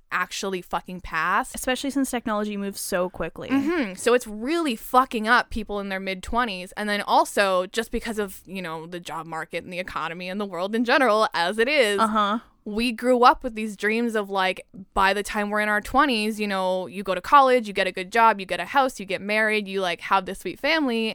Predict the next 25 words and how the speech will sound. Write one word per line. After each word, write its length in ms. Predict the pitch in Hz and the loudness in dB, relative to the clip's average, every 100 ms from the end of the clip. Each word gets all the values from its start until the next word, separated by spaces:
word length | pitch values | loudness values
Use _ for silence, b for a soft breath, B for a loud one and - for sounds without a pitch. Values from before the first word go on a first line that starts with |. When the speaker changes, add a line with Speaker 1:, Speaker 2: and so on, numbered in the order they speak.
| - | -4
Speaker 1:
And 300 | 208 208 208 | -2 -2 0
now, 540 | 214 220 214 214 208 | 4 6 6 4 -2
you 140 | - 208 | -4 -4
know, 100 | 208 | -2
there's 160 | 202 | -2
people 240 | - 247 240 | -6 -6 -6
who 140 | 240 | -2
are 100 | 233 | -2
working 400 | 226 240 262 254 - b b 208 - 988 988 988 - | 0 -2 -2 -4 -6 b b -12 -4 -2 0 0 -2
he's 160 | - 277 | -4 -2
working 340 | 339 381 370 - | -2 -2 -4 -6
two 240 | - 339 | -4 -2
jobs. 360 | 269 285 220 - | 0 2 2 0
He 160 | - 277 | -6 -2
worked, 260 | 359 - | -2 0
like, 160 | 392 381 | 0 0
seventy 580 | - - 269 262 277 302 | -8 0 2 2 0 -4
something 360 | - 262 277 | -4 -4 -4
hours 400 | - 202 208 202 | -2 0 0 -2
the 100 | 196 | -4
other 160 | 180 180 | -8 -8
week, 200 | 180 160 | -10 -12
he 100 | - | -14
told 300 | - 190 185 | -10 -8 -8
me. 240 | - 143 | -10 -14